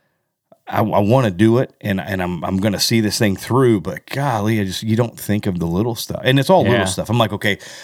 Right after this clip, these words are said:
Speaker 1: I can," like, one guy is gonna help us out with their hunting gear, you know, so they have the clothes that they need.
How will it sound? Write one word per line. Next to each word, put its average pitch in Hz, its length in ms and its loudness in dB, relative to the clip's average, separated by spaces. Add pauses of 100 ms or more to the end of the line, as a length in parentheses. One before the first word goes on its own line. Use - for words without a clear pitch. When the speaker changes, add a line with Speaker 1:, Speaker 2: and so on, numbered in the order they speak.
(140)
Speaker 1:
I 117 100 2
can," 104 300 0
like, 98 220 -2
one 107 180 4
guy 92 220 4
is 85 80 -2
gonna 95 180 0
help 95 200 0
us 101 120 -2
out 90 140 0
with 92 100 -6
their 92 80 0
hunting 85 340 -2
gear, - 340 -12 (340)
you 95 100 -2
know, 90 80 0
so 95 220 2
they 90 160 2
have 85 400 0
the 90 100 -4
clothes 90 300 0
that 80 100 -8
they 90 140 -8
need. 85 340 -10